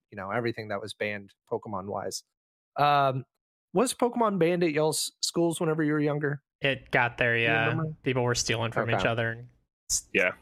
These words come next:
Speaker 2: eighth
Speaker 1: Yeah.
Speaker 2: graders were scamming sixth graders. You know how it is.
Speaker 1: Yeah, yeah. Uh, and so I was playing during that time, and then I played Gold and Silver. Uh, I played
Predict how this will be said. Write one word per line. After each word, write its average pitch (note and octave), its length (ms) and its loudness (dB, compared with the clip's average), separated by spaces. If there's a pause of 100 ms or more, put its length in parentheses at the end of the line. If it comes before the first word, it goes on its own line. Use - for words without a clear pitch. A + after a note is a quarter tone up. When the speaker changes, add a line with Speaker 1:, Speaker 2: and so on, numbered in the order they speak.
Speaker 2:
eighth C#3+ 240 -2
Speaker 1:
Yeah. C3 80 4
Speaker 2:
graders C3+ 280 2
were B2 60 0
scamming B2 440 0
sixth - 280 -2
graders. A#2 420 0
You A#2+ 60 -12
know A2 140 -6
how - 140 -14
it - 180 -20
is. - 160 -20 (680)
Speaker 1:
Yeah, D#3 380 2
yeah. D#3 260 -2 (220)
Uh, C#3 380 0 (100)
and D#3+ 160 -2
so D#3+ 380 2 (600)
I D3+ 300 2 (100)
was D3 280 -2
playing G#3 340 2
during F3 240 4
that C#3 180 2
time, C3 460 0
and C3+ 160 0
then C3+ 180 0
I C3+ 220 0
played C3 1000 0 (260)
Gold C#3+ 240 2
and B2 180 0
Silver. G#3 600 0 (480)
Uh, A#2+ 260 2
I C3+ 80 2
played C#3 560 0